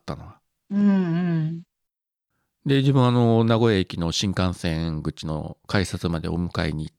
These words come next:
Speaker 1: て、先に着いてたから。
Speaker 2: うん。
Speaker 1: で、
Speaker 2: うん。
Speaker 1: 「はじめまして」っつって、で、その後、あの、一緒にお昼ご飯とか食べ行ったんですけれども、
Speaker 2: うん。
Speaker 1: もう、あの、その時点ですでに、えー、もうグリーンはしもべと化してました。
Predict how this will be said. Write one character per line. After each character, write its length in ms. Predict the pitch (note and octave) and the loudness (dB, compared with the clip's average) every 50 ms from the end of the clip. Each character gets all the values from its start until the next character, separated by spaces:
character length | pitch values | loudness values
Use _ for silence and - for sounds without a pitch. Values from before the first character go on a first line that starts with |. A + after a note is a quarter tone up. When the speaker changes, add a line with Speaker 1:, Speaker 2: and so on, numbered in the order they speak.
| _ - | _ -4
Speaker 1:
て、 300 | - G#2+ F2 E2+ - _ _ _ _ | -2 -2 -2 -2 -6 _ _ _ _
先 260 | - - F3 - - - | -10 -10 -10 -6 -6 -8
に 60 | D#3+ | -6
着 160 | - G3+ F#3+ | -4 -4 -2
い 40 | F3+ | -2
て 120 | E3+ E3 | -2 -4
た 100 | D#3+ E3 | -4 -6
か 120 | F3 - - | -10 -16 -18
ら。 80 | - | -20
Speaker 2:
う 40 | - | -20
ん。 20 | _ _ _ _ _ _ _ _ _ _ _ _ - | _ _ _ _ _ _ _ _ _ _ _ _ -6
Speaker 1:
で、 100 | - G2+ | -4 -2
Speaker 2:
う 60 | E3+ | -2
ん。 280 | E3 D#3+ D#3 E3 E3+ - | -2 -2 -4 -6 -10 -8
Speaker 1:
「は 120 | - G#2 | -8 -6
じ 100 | F#2+ - | -4 -2
め 100 | G#2+ F#2 | -2 -2
ま 160 | F2 F#2 F2+ F2 | -2 -2 -4 -4
し 80 | - | -6
て」 140 | - - E2+ | -8 -10 -12
っ 40 | - | -12
つ 120 | - - | -12 -20
っ 20 | _ _ _ | _ _ _
て、 240 | - F3 D3+ D3 - _ _ - - - _ _ _ - | -2 -2 -2 -2 -4 _ _ -20 -20 -20 _ _ _ 0
で、 280 | E3 D#3+ D#3 D3 C#3 | 2 4 4 4 2
そ 140 | - - C#3 | 2 0 -2
の 60 | A#2+ | -2
後、 380 | A#2 - - F2+ D#2 - - _ _ _ _ _ _ _ _ _ _ _ - | 0 0 -2 -2 -2 -2 -6 _ _ _ _ _ _ _ _ _ _ _ -12
あ 140 | - E2 D#2 | -10 -8 -8
の、 440 | D#2 D#2+ E2 E2 E2 E2 E2 E2 E2 | -8 -8 -10 -10 -10 -10 -10 -10 -10
一 80 | E2 E2+ | -8 -8
緒 140 | - - E2 | -6 -8 -8
に 240 | D#2+ D#2 D#2+ - _ _ _ _ | -8 -8 -12 -12 _ _ _ _
お 100 | - - | -8 -6
昼 200 | F#2+ - F#2 F#2+ | -4 -2 -2 -2
ご 60 | F2 | -2
飯 120 | E2 D#2+ D#2 | -2 -6 -6
と 60 | D#2+ | -8
か 80 | - - | -10 -6
食 120 | - F#2+ F2 | -6 -4 -4
べ 60 | E2+ | -6
行 80 | D#2 - | -8 -6
っ 20 | |
た 120 | - F2 | -6 -6
ん 60 | E2 E2 | -6 -6
で 80 | D#2+ | -10
す 100 | D#2+ - | -12 -12
け 100 | - E2 | -10 -10
れ 40 | E2 | -10
ど 100 | - F2+ | -8 -6
も、 360 | F2+ G#2 A2 A2 F#2+ F2 - _ _ _ _ _ _ _ _ _ - G3 | -4 -2 -2 -2 -2 -2 -6 _ _ _ _ _ _ _ _ _ -14 -8
Speaker 2:
う 60 | F#3+ | -4
ん。 380 | F3+ E3+ E3 D#3+ D#3 E3 E3+ - _ _ _ _ _ - | -4 -2 -2 -4 -4 -8 -12 -16 _ _ _ _ _ -6
Speaker 1:
も 140 | - G2+ F2+ | -4 -2 -2
う、 20 | |
あ 40 | E2+ | -2
の、 80 | E2+ | -4
そ 160 | E2+ - - A2+ | -4 -2 0 0
の 80 | B2 | 0
時 120 | B2 C#3+ - | 0 -2 -2
点 240 | - G2 E2+ D#2 | -2 -2 -2 -2
で 140 | D2+ D#2 D2+ | -4 -6 -6
す 120 | - - G2+ | -6 -4 -4
で 100 | F2 - | -4 -4
に、 240 | D2+ D2+ E2 - _ _ _ _ _ _ - | -4 -12 -14 -18 _ _ _ _ _ _ -14
え 240 | - D2+ D2 D2+ D2+ | -12 -12 -10 -12 -12
ー、 20 | D#2 | -12
も 120 | D2+ D#2 | -12 -12
う 40 | D#2 - | -6 -2
グ 80 | G#2+ | 0
リ 100 | G2 F#2+ | 0 0
ー 40 | F2 | 0
ン 20 | D2+ | -4
は 120 | D2 E2 | -8 -8
し 200 | - - - G#2+ | -4 -2 -2 0
も 120 | F#2+ F2+ | 0 0
べ 100 | F2+ F#2+ | -2 -2
と 100 | F2 F2+ | -4 -4
化 140 | - - F2+ | -4 -6 -6
し 80 | - - | -6 -6
て 80 | - | -8
ま 100 | - - | -10 -12
し 80 | - - | -12 -12
た。 100 | - | -14